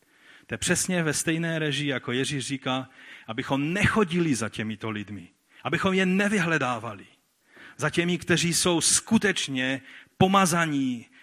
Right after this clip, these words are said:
a celý svět za nimi běží až na to, že dělají věci,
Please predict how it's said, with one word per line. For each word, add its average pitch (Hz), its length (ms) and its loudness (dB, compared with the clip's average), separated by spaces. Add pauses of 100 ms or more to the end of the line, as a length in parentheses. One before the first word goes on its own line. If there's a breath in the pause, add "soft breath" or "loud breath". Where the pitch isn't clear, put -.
(200 loud breath)
a 147 60 -10
celý 175 240 4
svět 175 220 2
za 156 160 0
nimi 156 240 -2
běží 147 380 -2
až 135 140 -4
na 147 120 -2
to, 151 280 -4 (340 loud breath)
že 143 140 0
dělají 139 320 0
věci, 131 520 -2